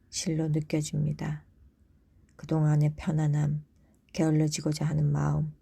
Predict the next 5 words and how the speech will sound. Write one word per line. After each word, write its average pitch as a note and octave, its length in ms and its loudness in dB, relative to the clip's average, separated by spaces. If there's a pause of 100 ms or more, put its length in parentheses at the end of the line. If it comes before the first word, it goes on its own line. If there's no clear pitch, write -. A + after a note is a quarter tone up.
(420)
다시 - 360 -2
다잡고 D3 720 -6 (460)
아버지께로 D3+ 640 -2
무릎으로 D#3 500 0
나아가겠습니다. D3 1080 -4